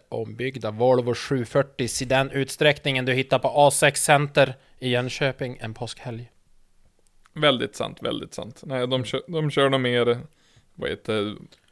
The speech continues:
Speaker 2: Om,
Speaker 1: Golf
Speaker 2: ja.
Speaker 1: tre.
Speaker 2: <laughs> Ja, Passater, böttade Passater.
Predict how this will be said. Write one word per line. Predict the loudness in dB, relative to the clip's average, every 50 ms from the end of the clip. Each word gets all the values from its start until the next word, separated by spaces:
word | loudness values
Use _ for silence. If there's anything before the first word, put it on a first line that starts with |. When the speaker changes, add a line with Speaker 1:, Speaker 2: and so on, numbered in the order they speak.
| _ _ _ _ _ _
Speaker 2:
Om, | -4 -2 -2 -2 0
Speaker 1:
Golf | 0 0 0
Speaker 2:
ja. | 2 0 0 -2 -2 -6 -12
Speaker 1:
tre. | -10 -6 -4 -2 -2 -2 -4 -6 -6 -10 -12 -14
Speaker 2:
<laughs> | -14 -18 -16 -12
Ja, | -10 -10 -10 -12 -14 _ -20 -20 _ _ _ -8
Passater, | -4 -2 -2 -2 -2 -2 0 2 2 2 0 -4 -8 -8 -8
böttade | -4 -2 -2 -2 -2 -4 -2 -2 0 0 0
Passater. | -4 -4 -4 -2 -4 -4 -4 -6 -12 -16 -16